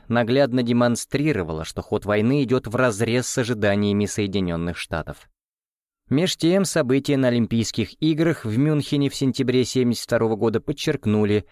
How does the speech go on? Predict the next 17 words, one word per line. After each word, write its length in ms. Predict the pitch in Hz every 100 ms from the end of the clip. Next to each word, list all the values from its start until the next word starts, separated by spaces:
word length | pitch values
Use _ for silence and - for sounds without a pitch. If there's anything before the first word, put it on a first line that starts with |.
| _ -
что 480 | - - 113 110 101 -
террористические 840 | - 117 113 113 - 101 104 - 123
угрозы 400 | 123 156 190 170
становятся 600 | - 123 147 156 - 156
обыденной 840 | - 120 101 156 143 147 139 127
реальностью. 720 | 107 90 78 76 78 - 73 - _ _ _ _ _ _ _ -
Ранним 460 | 123 151 151 139
утром 300 | 139 143 135
пятого 320 | 123 127 123 117
сентября 680 | 123 113 110 101 104 113 85
восемь 420 | 101 127 - 127
палестинских 800 | 123 120 - 123 123 - 123 -
террористов 720 | - 117 110 120 120 - 120
проникли 540 | - 135 135 143 143 139
в 80 | 123
олимпийскую 640 | 123 120 127 120 - 113
деревню – 540 | 98 107 143 147 151